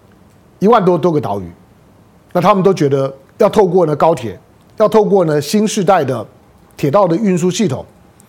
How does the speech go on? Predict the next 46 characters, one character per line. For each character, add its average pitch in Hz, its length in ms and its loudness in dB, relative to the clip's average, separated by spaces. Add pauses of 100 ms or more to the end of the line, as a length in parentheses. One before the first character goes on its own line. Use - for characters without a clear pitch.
(240)
那 175 400 2
来 151 160 2
让 190 200 2
自， 175 160 0
自 208 140 -2
己 135 120 -6
呢 120 140 -6
跟 170 160 -2
大 170 180 2
陆 160 180 0
呢 127 260 -4 (160)
连 127 300 -2
通， 208 240 0 (360)
不 160 80 -4
要 202 160 2
再， 180 160 0
不 165 220 -2
要 226 100 4
再 214 100 2
让 196 140 0
自 202 140 -2
己 131 140 -8
成 135 200 -6
为 147 120 0
岛 110 220 -4 (140)
国， 110 280 -8 (260)
而 165 100 -2
是 202 120 -2
尽 254 200 -2
可 151 140 -4
能 131 160 -6
跟 170 220 -6
大 165 180 -2
陆 156 160 -2
连 107 340 -6
通。 208 300 -2 (1700)
那 180 80 -4
台 - 240 -10
湾 190 300 -2
呢？ 196 100 -8 (1080)
台 - 100 -4
湾 220 140 0
是 233 100 -2
个 190 80 0
岛 87 140 -4
啊。 - 180 -16